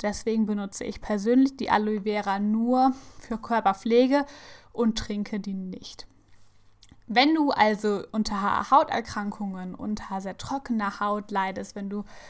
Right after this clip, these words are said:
Sonnenbrand oder andere leichte Verbrennungen hast, dann kannst du Aloe Vera als super tollen, kühlenden, feuchtigkeitsspendenden und entzündungshemmenden Inhaltsstoff benutzen. Wenn du Allergien hast auf viele pflanzliche Wirkstoffe, dann kannst du hier auch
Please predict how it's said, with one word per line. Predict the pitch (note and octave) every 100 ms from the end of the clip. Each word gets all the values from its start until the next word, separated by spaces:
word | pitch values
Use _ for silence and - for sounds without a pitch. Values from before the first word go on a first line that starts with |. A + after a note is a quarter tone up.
| - -
Sonnenbrand | G#3 A#3 D#4 C#4 A3 A3+ A3 A3
oder | G3+ -
andere | A#3+ B3 G#3+
leichte | G3 G#3 C4+ -
Verbrennungen | A#3 A3 G#3+ A3 G#3 G3+ -
hast, | A3 B3+ -
dann | G#3
kannst | - A3 G#3+ -
du | G#3
Aloe | - G#3 G3+ G3+
Vera | G3+ G#3+ G#3+
als | - - G3 -
super | G3+ B3 C4 A3
tollen, | - G#3 G3+ A#3 B3+ B3
kühlenden, | - A#3+ B3+ B3+ A3+ G#3+ A3+ A3+ - - - -
feuchtigkeitsspendenden | - G3+ - C4 A#3+ A3+ - G#3+ G#3+ G#3 G#3
und | A#3+ C4+
entzündungshemmenden | - G#3+ A#3+ A3+ G#3 - G3 G3
Inhaltsstoff | G#3+ G#3+ G3 G3+ G#3 G3
benutzen. | F#3+ F3+ F3+ - C4+ G4+ - - - - - -
Wenn | G#3+ A3
du | A3
Allergien | A3+ G3+ G3 G3 G3 G3+ A3+ C4 C#4
hast | C4+ D#4 - A#3+
auf | B3+
viele | - C#4+ C#4
pflanzliche | C#4 B3 B3+ C4 B3+ B3+ A3+
Wirkstoffe, | B3 - - B3 B3+
dann | G#3+ G#3
kannst | G#3 G#3+ - -
du |
hier | - A3+ A3+ -
auch | G3+ D4+